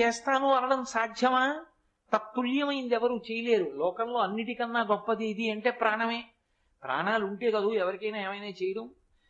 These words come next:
నేను ఉన్నాను భవతి అన్న మాట నిలబడాలి అంటే ప్రాణాలు నిలబడాలి. ఆ ప్రాణాలే నిలబెట్టిన వాడివి నువ్వు. నీకు నేను ఏం ప్రియం చెయ్యగలను? చెయ్యలేను. కాబట్టి నీ దగ్గరికి వచ్చి నిజానికి నీకు నేను ఏదైనా ఉపకారం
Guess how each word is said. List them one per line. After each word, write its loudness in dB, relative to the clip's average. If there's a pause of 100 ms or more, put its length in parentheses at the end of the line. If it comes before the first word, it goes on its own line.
(360)
నేను 4
ఉన్నాను 4 (220)
భవతి 2
అన్న 2
మాట 0
నిలబడాలి 0
అంటే 0
ప్రాణాలు 2
నిలబడాలి. 2 (460)
ఆ 2
ప్రాణాలే 2
నిలబెట్టిన 2
వాడివి 4
నువ్వు. -2 (200)
నీకు 2
నేను 0
ఏం 0
ప్రియం -6
చెయ్యగలను? -2 (160)
చెయ్యలేను. 2 (640)
కాబట్టి 4
నీ 0
దగ్గరికి 0
వచ్చి -2
నిజానికి 0
నీకు -4
నేను -2
ఏదైనా 2
ఉపకారం 2